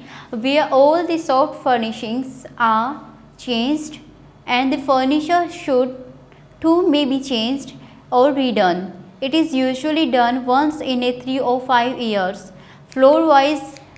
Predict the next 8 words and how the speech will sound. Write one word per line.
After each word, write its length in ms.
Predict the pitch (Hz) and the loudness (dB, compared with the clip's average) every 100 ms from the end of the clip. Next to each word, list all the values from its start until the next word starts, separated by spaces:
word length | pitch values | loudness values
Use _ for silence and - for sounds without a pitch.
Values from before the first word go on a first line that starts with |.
| - - - - | -20 -20 -20 -6
while 320 | 226 240 277 | 4 4 4
dec-, 220 | 247 233 | 0 0
redecoration 960 | 233 240 311 302 277 269 254 262 294 269 | 0 2 2 4 2 2 0 0 -2 -4
is 220 | 247 220 | -4 -6
done 300 | 226 240 262 | -2 -2 -2
as 300 | 240 233 247 | -2 -2 -2
per 140 | - 254 | -4 -4
requirements. 880 | 220 226 190 170 170 175 - - | -4 -2 0 0 -4 -6 -10 -16